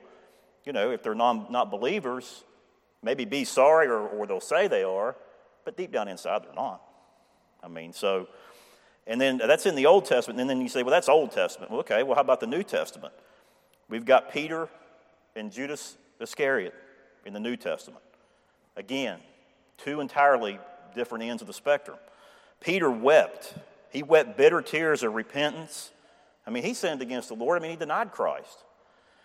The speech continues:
He sinned against, but then he wept bitter tears of repentance, and then he followed Jesus. I mean, he gave his life for him. That's true repentance. I mean,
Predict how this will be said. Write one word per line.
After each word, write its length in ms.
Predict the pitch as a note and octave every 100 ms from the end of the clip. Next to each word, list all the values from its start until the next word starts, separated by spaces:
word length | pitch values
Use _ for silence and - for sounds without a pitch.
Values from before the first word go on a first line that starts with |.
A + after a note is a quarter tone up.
| _
He 120 | A2+
sinned 280 | A#2 C#3+ F#3
against, 300 | E3+ A2+ G#2
but 120 | B2
then 340 | C3 C#3 B2 G#2+ - - -
he 100 | C3
wept 340 | A#2+ D3+ A#2+
bitter 200 | C#3 F#3
tears 320 | F3+ F#3 F#3+
of 60 | C#3
repentance, 420 | C3 D#3 F3 F3+
and 80 | B2+
then 80 | E3
he 80 | D#3+
followed 400 | F3+ F#3+ D#3+ B2
Jesus. 520 | D#3 F#3+ F#2+ E2 - -
I 40 |
mean, 120 | A2+ C#3
he 60 |
gave 180 | D3 F3+
his 160 | D3+ A#2
life 260 | C3 A3+
for 140 | - F2
him. 160 | D2+ - _ _ _ _ _ _ _ _ _ -
That's 520 | C#3+ F3 - - - - _ _ _ _
true 220 | - D#3+
repentance. 600 | C3 G#2 C3 E3+ - - - _ _ _ _ _ _
I 80 | F#2
mean, 320 | G2 G2+ F#2